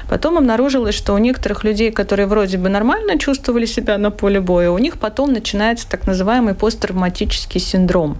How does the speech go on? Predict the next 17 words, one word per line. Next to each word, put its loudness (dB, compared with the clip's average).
Это 0
такое 0
состояние, 0
когда, 0
э, 0
человек 0
в -2
обычной 0
жизни, 2
никак 0
не -2
сталкиваясь -2
с -6
травмирующей 0
ситуацией, 0
вдруг 0
внезапно 2